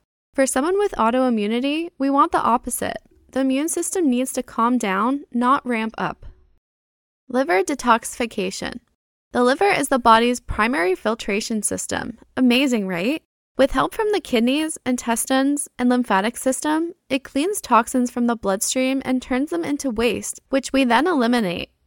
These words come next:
It all goes back to that topic of poop. But when the liver is under stress,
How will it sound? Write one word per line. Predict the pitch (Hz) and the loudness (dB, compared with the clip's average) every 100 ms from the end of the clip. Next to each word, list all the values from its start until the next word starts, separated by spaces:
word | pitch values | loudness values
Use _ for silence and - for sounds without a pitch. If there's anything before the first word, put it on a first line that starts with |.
| _ | _
It | - 254 - | -2 2 6
all | 254 | 6
goes | 302 359 339 | 6 0 2
back | 226 247 | 0 0
to | - | -2
that | 226 202 | -2 -2
topic | - 208 226 277 - | 0 0 2 -2 -2
of | 247 233 | -6 -6
poop. | - 190 - - - _ _ _ _ _ - | -4 -4 -6 -12 -16 _ _ _ _ _ -4
But | 247 | -2
when | 262 403 | 0 0
the | 440 | 0
liver | 233 247 269 | 2 2 2
is | 269 - | 2 0
under | 233 233 | -2 -2
stress, | 233 - 196 226 262 | -4 -2 0 0 0